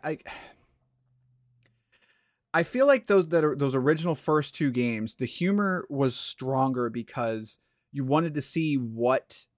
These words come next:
they were going to do with it. Like, the first time you saw the guy that had no head that was just running at you full speed with two bombs in his hand, you're like, "What?" <laughs> Like, like, what is happening? And then the second one, like,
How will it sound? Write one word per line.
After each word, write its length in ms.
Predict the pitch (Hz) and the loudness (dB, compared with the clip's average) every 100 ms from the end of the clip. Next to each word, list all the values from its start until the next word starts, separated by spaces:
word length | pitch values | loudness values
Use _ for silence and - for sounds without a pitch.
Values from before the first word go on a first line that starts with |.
| _ | _
they 160 | 123 123 | -2 0
were 140 | 117 | 2
going 240 | 117 120 110 | 0 -2 -2
to 60 | |
do 220 | 107 107 90 | -6 -8 -10
with 240 | 78 - | -12 -16
it. 140 | - _ _ | -20 _ _
Like, 120 | 147 | -2
the 60 | 151 | 0
first 260 | - 226 262 | 4 4 4
time 180 | 254 | 2
you 60 | 220 | 2
saw 200 | - 190 | 2 2
the 100 | 160 | 4
guy 440 | 143 127 131 143 | 2 6 6 6
that 260 | 139 127 - | 4 0 -2
had 220 | 139 131 | -2 -2
no 140 | 139 120 | 0 -2
head 420 | 123 120 139 147 _ _ _ _ | 0 0 0 -4 _ _ _ _
that 120 | 147 139 | 0 2
was 100 | 123 | 0
just 140 | 117 | -2
running 380 | 120 127 131 135 | 4 4 6 4
at 140 | 135 | 2
you 120 | 135 127 | 0 -6
full 360 | - 143 131 | 0 4 4
speed 280 | - 139 135 | 2 -2 0
with 140 | 127 | -2
two 140 | - 131 | 0 -2
bombs 320 | 120 127 131 | -2 -4 -4
in 60 | 143 | -4
his 120 | 139 | -2
hand, 220 | 147 147 | -2 0
you're 100 | 139 | -2
like, 80 | 123 | -2
"What?" 500 | 127 131 151 214 - | 2 6 8 6 4
<laughs> 40 | |
Like, 340 | 135 - - - - 247 - 294 | 0 0 -4 -6 -10 -12 -12 -8
like, 120 | 143 135 | -4 0
what 200 | 160 175 | 2 2
is 120 | 170 | 2
happening? 560 | 175 175 160 110 107 _ | 2 2 -2 -8 -12 _
And 160 | 139 147 | -6 -4
then 120 | 143 | -4
the 80 | 135 | -4
second 340 | 170 185 180 | -4 -4 -6
one, 200 | 170 151 | -4 -2
like, 200 | 139 | -4